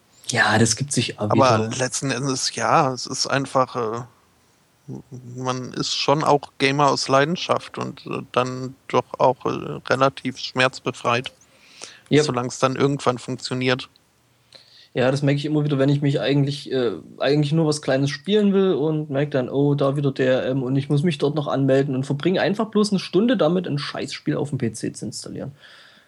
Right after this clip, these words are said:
Speaker 2: Mhm.
Speaker 1: Ich muss ganz ehrlich sagen, also ich bin mittlerweile in dem Alter, wo ich da eigentlich keinen Bock mehr drauf hab und wo ich dann einfach teilweise auch schon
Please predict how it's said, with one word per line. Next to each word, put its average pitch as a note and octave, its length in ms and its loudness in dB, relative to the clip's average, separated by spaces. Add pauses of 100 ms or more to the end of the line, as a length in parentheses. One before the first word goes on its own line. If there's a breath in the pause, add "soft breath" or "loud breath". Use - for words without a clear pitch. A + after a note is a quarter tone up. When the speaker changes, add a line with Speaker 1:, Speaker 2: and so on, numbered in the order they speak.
(140 loud breath)
Speaker 2:
Mhm. D3+ 300 -2 (760)
Speaker 1:
Ich C#3+ 100 4
muss D#3 140 6
ganz F#3+ 140 4
ehrlich F3+ 200 6
sagen, F#3+ 160 4
also D3 160 4
ich - 120 -6
bin G3+ 120 6
mittlerweile F3+ 420 6
in E3+ 60 4
dem E3 140 2
Alter, D#3 280 2
wo D#3 100 2
ich D#3 120 -2
da B2+ 120 2
eigentlich C#3+ 340 0
keinen D3 200 2
Bock D#3 140 -4
mehr E3 120 0
drauf D3+ 240 -4
hab E3+ 140 0
und D3+ 120 0
wo D3 60 2
ich D3 100 -4
dann A#2+ 160 -4
einfach C#3+ 400 -2
teilweise C3+ 460 4
auch C#3 160 -6
schon B2 680 -4